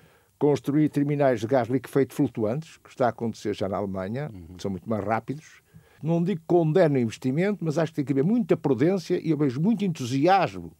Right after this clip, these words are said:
Speaker 1: nesse, nesse investimento. Estamos a falar de muitos milhões.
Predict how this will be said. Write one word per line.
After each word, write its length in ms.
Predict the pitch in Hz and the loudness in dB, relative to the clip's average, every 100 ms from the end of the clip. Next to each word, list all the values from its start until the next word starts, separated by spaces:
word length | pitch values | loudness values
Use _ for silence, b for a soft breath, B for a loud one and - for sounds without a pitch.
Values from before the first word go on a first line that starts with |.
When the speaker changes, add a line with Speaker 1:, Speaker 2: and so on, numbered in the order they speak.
| _ | _
Speaker 1:
nesse, 640 | 120 131 147 - 87 82 - | -6 -2 -4 -6 -12 -12 -8
nesse 320 | 104 127 120 | -4 -4 -6
investimento. 600 | 101 - 92 110 160 160 b b | -10 -8 -8 -4 -6 -8 b b
Estamos 280 | - 131 131 | -4 -2 -2
a 40 | |
falar 280 | 127 117 104 | -4 -4 -4
de 80 | 87 | -2
muitos 380 | 131 196 202 120 | 0 2 0 -4
milhões. 600 | 113 104 123 143 151 | -4 0 0 -2 -6